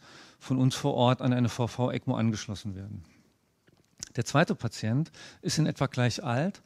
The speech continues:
hat aber nun seit Tagen Husten. Ja. Auch er ge-, begibt sich in ein peripheres Krankenhaus bei uns in der Gegend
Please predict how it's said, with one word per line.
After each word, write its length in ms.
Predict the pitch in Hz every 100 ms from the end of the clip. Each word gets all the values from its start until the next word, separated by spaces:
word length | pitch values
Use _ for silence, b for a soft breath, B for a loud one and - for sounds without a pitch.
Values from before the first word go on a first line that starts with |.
| b -
hat 140 | 147
aber 100 | 139
nun 180 | 135 151
seit 180 | 139 -
Tagen 360 | 127 123 120
Husten. 600 | 127 151 - 110 123 190 _ _ -
Ja. 260 | 123 139 143 B B
Auch 120 | -
er 160 | - 151
ge-, 100 | 143
begibt 380 | 139 123 147 -
sich 160 | 135
in 60 | 135
ein 40 |
peripheres 520 | 120 127 123 - 110 -
Krankenhaus 560 | 139 175 175 165 156
bei 100 | -
uns 220 | 135 131
in 80 | 113
der 80 | 101
Gegend 400 | 117 151 170